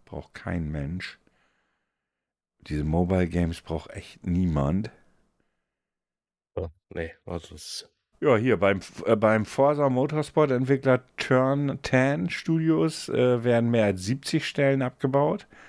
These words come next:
Speaker 1: Massive Kürzungen soll es bei Xbox User Research Team geben. Ja klar, das geht ja dann auch um die User, da kann man ja auch Geld sparen.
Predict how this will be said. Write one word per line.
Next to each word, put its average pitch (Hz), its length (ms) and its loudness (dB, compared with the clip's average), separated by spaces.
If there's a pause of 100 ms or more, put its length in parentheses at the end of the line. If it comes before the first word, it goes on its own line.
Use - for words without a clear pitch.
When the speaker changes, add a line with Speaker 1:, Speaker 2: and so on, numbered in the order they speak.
(460)
Speaker 1:
Massive 143 460 2
Kürzungen 127 500 2
soll 113 220 4
es 110 100 -4
bei 110 380 2 (100)
Xbox 113 640 0
User 131 680 2 (100)
Research 143 680 2
Team 151 260 0
geben. 156 340 2
Ja 92 140 4
klar, 104 500 0
das 90 240 -4
geht 104 200 -2
ja 95 100 2
dann 90 160 4
auch 82 100 0
um 85 140 -2
die 85 180 0
User, 110 300 2
da 101 80 0
kann - 180 -6
man 87 80 0
ja 85 80 -2
auch 78 100 -10
Geld 87 220 -4
sparen. 131 420 -4